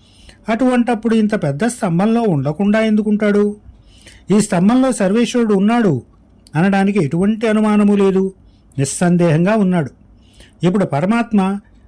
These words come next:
ప్రత్యక్షంగా తన స్వరూపాన్ని చూపుతూ కనిపిస్తాడు కూడా అనిన విని కరాళించి, గ్రద్దన లేచి, గద్దీయ డిగ్గనూరికి, యొరబెట్టిన ఖడ్గంబు పెరికి కేలనమర్చి, జళిపించుచు,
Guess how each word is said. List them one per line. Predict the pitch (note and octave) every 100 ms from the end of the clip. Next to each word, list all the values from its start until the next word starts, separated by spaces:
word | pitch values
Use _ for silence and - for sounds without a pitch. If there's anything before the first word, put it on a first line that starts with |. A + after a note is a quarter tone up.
| _
ప్రత్యక్షంగా | D3 D3+ - A#3+ A3 - A#3 A#3+
తన | A#3 G#3+
స్వరూపాన్ని | G3+ - F3+ G#3 A3 G#3
చూపుతూ | G#3 G3 G#3 A3
కనిపిస్తాడు | G#3+ D#3 F#3 A#3+ B3+ A#3+
కూడా | A3+ A3+ F#3 - - - -
అనిన | D#3+ F3
విని | D#3+ G3+ C4 - _ -
కరాళించి, | C3+ D#3+ F#3+ G3+ - B3+ - - -
గ్రద్దన | C3 D3+ F#3
లేచి, | E3 D3 F3 B3+ B3+ - - - C#3
గద్దీయ | D#3 G#3 G3+
డిగ్గనూరికి, | C3+ C3+ F3 G3 G3+ G#3+ C4 - - _ C3+
యొరబెట్టిన | C#3+ G#3 B3 B3 A3
ఖడ్గంబు | G#3 E3+ D#3+ G#3+ G3
పెరికి | D#3 D3+ F3+ G#2
కేలనమర్చి, | D3 D#3 F#3 D#3 F3+ - B3+ B3+ - - -
జళిపించుచు, | A2+ D3 F#3 A3 A3 A3+ C4